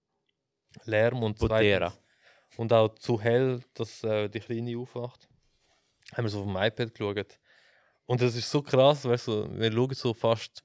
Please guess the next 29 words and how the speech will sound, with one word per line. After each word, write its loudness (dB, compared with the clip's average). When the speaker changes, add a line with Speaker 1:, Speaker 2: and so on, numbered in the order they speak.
Speaker 1:
eine -12
Stunde -4
vielleicht, -4
vierzig, -8
fünfzig -10
Minuten, -2
wir 6
sind 0
so 0
kaputt, 2
aber 6
wir 8
müssen 2
weiter 6
schauen, 4
weißt 4
du, 2
weil 6
es 0
so 4
geil 4
ist. -2
Speaker 2:
Ja, 4
Speaker 1:
Einfach. 0
Speaker 2:
ja, 0
ja. 0
Speaker 1:
Auf -10
jeden 4
Fall 4